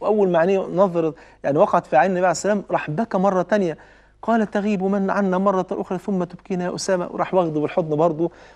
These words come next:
صلى الله عليه وسلم. فكان يسمى الحب ابن الحب، وكان من أسعد أيام النبي عليه السلام يوم ما طبعًا زوج زيد بن حارثة من مين؟ من، آه، من أم أيمن،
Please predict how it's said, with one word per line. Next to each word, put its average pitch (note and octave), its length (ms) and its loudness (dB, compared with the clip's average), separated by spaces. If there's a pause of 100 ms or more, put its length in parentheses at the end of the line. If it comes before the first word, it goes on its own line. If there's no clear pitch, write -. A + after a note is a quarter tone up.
صلى F#3 160 2
الله D#3 100 2
عليه D3 120 6
وسلم. C3+ 240 -4
فكان D#3+ 360 -4
يسمى D3 500 -4
الحب D3 420 -4 (520)
ابن D3 200 2
الحب، B2+ 300 -4
وكان D3+ 260 -4
من C#3 100 -2 (120)
أسعد D#3+ 380 -4 (100)
أيام D#3 300 2
النبي D3 100 0
عليه D#3 120 2
السلام D3 400 0 (320)
يوم F3+ 440 2
ما D3 520 0
طبعًا D3+ 280 2
زوج D#3 420 0
زيد D3+ 260 0
بن C3+ 160 -4
حارثة F3+ 440 0 (300)
من C3 240 -2
مين؟ F3+ 320 0 (140)
من، C#3 460 -2
آه، C3+ 840 -2
من C#3 160 -2
أم F#3+ 200 0
أيمن، D#3+ 340 2